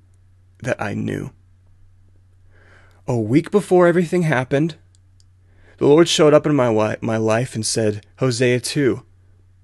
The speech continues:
and showed me and gave me a revelation of his love that I had never experienced before. And then I ended up living out the story in Hosea two for the following months, and that's where I was. And I couldn't deny that.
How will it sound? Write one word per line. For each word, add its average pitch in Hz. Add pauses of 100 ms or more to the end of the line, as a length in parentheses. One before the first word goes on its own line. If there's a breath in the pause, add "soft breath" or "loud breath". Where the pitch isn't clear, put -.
(720 soft breath)
and 127
showed 170
me 185 (560 soft breath)
and 139
gave 156
me 160
a 127
revelation 156
of 127
his 120
love 127
that 123
I 131
had 113
never 156 (200 loud breath)
experienced 156
before. 120
And 127
then 160
I 190
ended 165
up 143
living 196
out 165 (280 loud breath)
the 127
story 160
in 151
Hosea 135
two 127
for 123
the 127
following 123
months, 117
and 117
that's 151
where 143
I 110
was. 107 (380 soft breath)
And 117
I 113
couldn't 202
deny 131
that. -